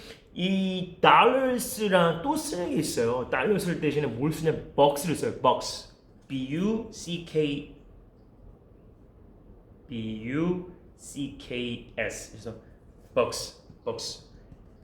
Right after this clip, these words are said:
이게 이제 그 숫사슴 요런 뜻인데, 이걸 왜 쓰냐면 예전에 그,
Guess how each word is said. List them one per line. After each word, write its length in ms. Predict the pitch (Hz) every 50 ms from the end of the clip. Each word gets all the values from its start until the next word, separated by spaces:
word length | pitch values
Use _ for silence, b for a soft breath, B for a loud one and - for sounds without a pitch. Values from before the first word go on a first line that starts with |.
| - - -
이게 200 | 185 190 226 214
이제 240 | 190 185 165 170
그 680 | - 175 170 165 160 156 143 139 - - - - - - -
숫사슴 760 | - - - 285 - - - 311 294 302 262 214 151 - -
요런 360 | 151 165 185 180 170 175 170
뜻인데, 920 | 165 - - 156 147 143 151 202 220 190 139 110 107 - - - - - - -
이걸 300 | 190 196 196 262 233 170
왜 120 | 151 170 185
쓰냐면 800 | - 220 240 226 202 175 160 170 196 190 175 139 123 123 131
예전에 800 | 139 165 190 175 226 233 226 226 220 214 208 208 208 202 208 202
그, 800 | - 151 147 147 147 147 143 147 143 139 143 - - - - -